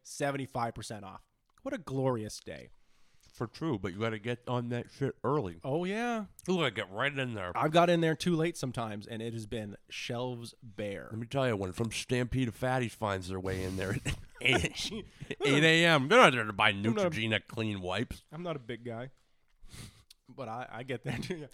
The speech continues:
Speaker 2: No.
Speaker 1: Show up at seven A M.
Speaker 2: Listen.
Speaker 1: A lot of rascal scooters waiting outside the Rite Aid. <laughs>
Speaker 2: Prior to getting in a relationship, that would have been my meat market. That's how I would have met my women's.
Speaker 1: Yeah,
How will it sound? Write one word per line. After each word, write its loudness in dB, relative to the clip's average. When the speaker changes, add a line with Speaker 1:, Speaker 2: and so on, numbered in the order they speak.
Speaker 2:
No. 4
Speaker 1:
Show 10
up 2
at 0
seven 8
A 4
M. 6
Speaker 2:
Listen. -8
Speaker 1:
A -14
lot 8
of 4
rascal 6
scooters 4
waiting 4
outside 6
the 4
Rite 10
Aid. 6
<laughs> -4
Speaker 2:
Prior 12
to 6
getting 8
in 10
a 10
relationship, 2
that 8
would 6
have 0
been 4
my 2
meat 0
market. -6
That's 2
how 10
I 10
would 6
have 0
met 0
my -2
women's. -2
Speaker 1:
Yeah, -14